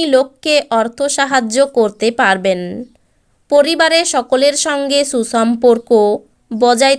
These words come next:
থাকবে না। সম্পর্ক নিয়ে সারাদিন আনন্দে কাটবে। পেশাগত ক্ষেত্র খুব আনন্দে কাটবে।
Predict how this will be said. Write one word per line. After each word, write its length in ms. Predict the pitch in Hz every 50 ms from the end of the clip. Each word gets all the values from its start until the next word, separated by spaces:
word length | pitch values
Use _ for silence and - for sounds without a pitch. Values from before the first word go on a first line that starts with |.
| - -
থাকবে 340 | 247 220 196 196 185 196 190
না। 180 | 190 190 180 170 170 180 - 254 - _ _ _ _ _ _ _ _ _ _ -
সম্পর্ক 600 | - - 330 294 294 269 285 339 339 339 339 339 359 349
নিয়ে 280 | 339 330 330 320 320 320 330 - -
সারাদিন 480 | 285 240 226 240 254 240 269 269 269 269 269 262 - _ 233 233 226
আনন্দে 380 | 233 247 269 269 262 240 208 202 - 214
কাটবে। 440 | 190 185 185 190 185 202 196 180 175 170 - - - _ _ _ _ _ _ _ _ _ _ _ -
পেশাগত 540 | 277 277 277 - 330 320 294 320 320 320 339 330 330 -
ক্ষেত্র 340 | 285 233 214 - - 240 240 226 208 196 190 - - _ -
খুব 200 | - 285 269 233 262 - - _ 214 214
আনন্দে 360 | 208 226 233 240 240 214 196 185
কাটবে। 520 | - 196 180 180 190 196 190 190 185